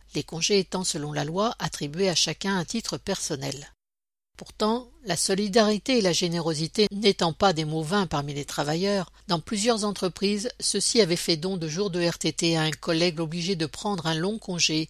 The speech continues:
pour être aux côtés de son enfant gravement malade, alors que tous ses droits aux arrêts maladie étaient épuisés.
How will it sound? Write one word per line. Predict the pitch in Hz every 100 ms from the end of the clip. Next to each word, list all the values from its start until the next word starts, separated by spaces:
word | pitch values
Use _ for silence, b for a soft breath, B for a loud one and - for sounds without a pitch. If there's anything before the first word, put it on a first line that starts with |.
| -
pour | 208 196
être | 208 214
aux |
côtés | 185 220 - 214
de | 170
son | - 170
enfant | 180 - 175
gravement | 160 151 160 165
malade, | 156 147 156 156 - -
alors | - 175 -
que | 185
tous | - 220
ses | -
droits | 202 214 190
aux | 147 147 185
arrêts | 170 185
maladie | 165 151 147 170 170
étaient | - 131 156
épuisés. | - 165 147 160 147